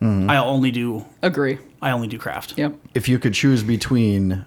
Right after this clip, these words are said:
Speaker 1: Velveeta shells and cheese or a Kraft macaroni and cheese, what do you choose?
Speaker 2: Velveeta.
Speaker 1: Okay.
Speaker 2: Yeah.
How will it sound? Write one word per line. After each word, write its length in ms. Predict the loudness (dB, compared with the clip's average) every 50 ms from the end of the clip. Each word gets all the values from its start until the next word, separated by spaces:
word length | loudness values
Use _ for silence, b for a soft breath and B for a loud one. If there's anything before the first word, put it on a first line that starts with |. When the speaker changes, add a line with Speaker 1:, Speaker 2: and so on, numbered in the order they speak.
| _ _ _ _ _ _ _ _ _ _ _ -2
Speaker 1:
Velveeta 500 | 2 2 4 4 4 4 2 2 2 2
shells 380 | 2 2 2 4 4 4 2
and 100 | 2 0 0
cheese 440 | 0 0 0 0 0 0 0 -2 -4
or 200 | -2 -2 -2 -2
a 40 | -2
Kraft 380 | -2 -2 0 0 0 0 0
macaroni 560 | 0 -2 -2 -2 -2 -2 -2 0 0 0 0 0
and 80 | -2
cheese, 260 | -2 -2 -2 -2 -2
what 140 | -4 -4 -4
do 60 | -4
you 60 | -4 -4
choose? 340 | -4 -4 -4 -4 -4 -2
Speaker 2:
Velveeta. 360 | -2 -2 -2 -2 -4 -6 -8 -10 -14 -18 -20 _ _ _ _ _ -20 _ _ _ _ -6 -2
Speaker 1:
Okay. 220 | -2 0 0 -2 -4 -6 -6
Speaker 2:
Yeah. 140 | -6 -6